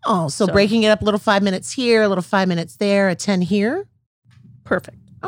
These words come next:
Speaker 2: Perfect example.
Speaker 1: Thank you.
Speaker 2: Um, so I'll tell my patients, you know, set an alarm in your phone or a timer on your phone that every so often when it goes off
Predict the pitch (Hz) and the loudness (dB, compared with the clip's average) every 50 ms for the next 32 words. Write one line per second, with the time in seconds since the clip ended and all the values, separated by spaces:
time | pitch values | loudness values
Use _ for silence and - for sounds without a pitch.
0 | 147 - - 139 262 277 254 - - 247 240 - - - - - - - - - | -4 -4 -4 -6 -8 -10 -12 -12 -14 -14 -14 -14 -14 -16 -18 -18 -20 -20 -20 -14
1 | - 480 - - 190 180 180 175 165 160 160 165 185 208 - _ _ _ _ _ | -14 -12 -10 -6 -6 -6 -4 -4 -6 -6 -6 -8 -8 -12 -14 _ _ _ _ _
2 | _ - - - 180 180 185 190 - 226 196 190 175 175 - 180 175 - 170 165 | _ -20 -8 -2 0 0 0 2 0 0 0 0 0 0 -2 -4 -2 -2 -4 -4
3 | 170 160 156 - - 180 165 - - _ _ _ _ 185 180 170 165 170 165 170 | -4 -4 -4 -2 -2 -2 -4 -4 -6 _ _ _ _ -2 0 0 2 2 2 2
4 | 170 165 160 156 160 - - 160 165 160 160 156 147 147 - - 170 170 165 165 | 0 0 -2 -2 -4 -4 -4 -4 -2 -2 -2 -2 -4 -4 -2 -2 -2 0 0 0
5 | 160 156 143 147 - - 190 165 160 160 156 147 143 - - _ _ _ _ 185 | 0 -2 -4 -6 -4 -2 -2 0 0 0 0 -2 -2 -4 -8 _ _ _ _ -4
6 | 165 165 - - 170 170 180 175 - - 165 160 156 156 160 151 156 - - 165 | -4 -4 -2 0 0 2 2 0 -2 -4 -6 -6 -6 -6 -6 -6 -4 -2 -2 -2
7 | 156 160 165 160 160 - | 0 0 -2 -2 -4 -6